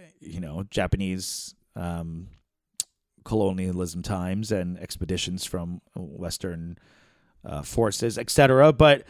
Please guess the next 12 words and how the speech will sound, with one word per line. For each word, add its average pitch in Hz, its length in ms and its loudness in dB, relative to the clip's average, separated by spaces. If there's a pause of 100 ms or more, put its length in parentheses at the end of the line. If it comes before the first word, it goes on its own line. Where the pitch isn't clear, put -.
(600)
yeah, 170 320 8
you 123 160 4
know, 131 120 4
Christianity 170 500 8
is 143 80 2
a 151 40 10
new 139 240 10
thing 127 260 4
to - 120 -2
Koreans. 78 540 -2
Pretty 269 360 10
new. 247 400 10